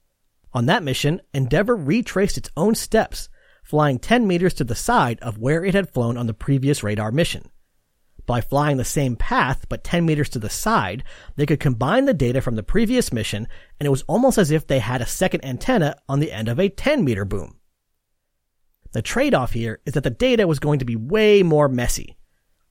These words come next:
S T S sixty-eight flew months after S T S fifty-nine,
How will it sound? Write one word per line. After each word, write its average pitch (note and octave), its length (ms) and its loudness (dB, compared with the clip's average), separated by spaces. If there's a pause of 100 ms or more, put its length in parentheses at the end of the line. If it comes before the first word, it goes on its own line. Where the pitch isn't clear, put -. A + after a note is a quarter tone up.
(260)
S G#3+ 160 0
T B3+ 180 0
S B3 140 2
sixty-eight D3+ 600 -2
flew D3+ 280 2
months C#3+ 440 2
after C3 260 -6
S C3 180 -2
T C#3 120 0
S C3 140 -2
fifty-nine, A#2 520 -2